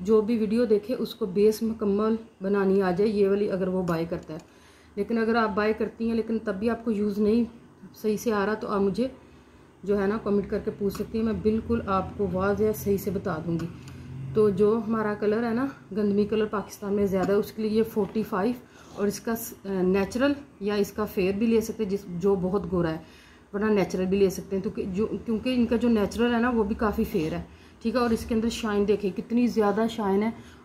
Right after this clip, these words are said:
आपको ऊपर से extra shine लगाने की भी ज़रूरत नहीं है, ठीक है। ये देख रहे हैं आप, ये मैंने कितनी कम लगाई है, कितनी कम लगाई है। और देखें, ये मेरा है, आ, skin देखें और ये मेरा देखें। और ये आपकी तीन, चार, पाँच घंटे भी गर्मी में कहीं भी नहीं जाएगी, ठीक है।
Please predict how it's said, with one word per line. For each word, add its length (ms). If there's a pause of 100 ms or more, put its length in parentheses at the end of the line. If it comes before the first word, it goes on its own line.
आपको 280
ऊपर 200
से 180
extra 260
shine 300
लगाने 320
की 120
भी 120
ज़रूरत 500
नहीं 280
है, 60 (640)
ठीक 180
है। 80
ये 120
देख 240
रहे 100
हैं 80
आप, 240 (160)
ये 100
मैंने 240
कितनी 400
कम 220
लगाई 300
है, 140 (160)
कितनी 280
कम 200
लगाई 260
है। 80
और 200
देखें, 280 (520)
ये 100
मेरा 160
है, 200
आ, 180
skin 300
देखें 240
और 120
ये 160
मेरा 220 (120)
देखें। 280 (640)
और 280
ये 340
आपकी 380
तीन, 240
चार, 320 (100)
पाँच 220
घंटे 320
भी 100
गर्मी 340
में 240 (160)
कहीं 260
भी 100
नहीं 120
जाएगी, 360
ठीक 220
है। 100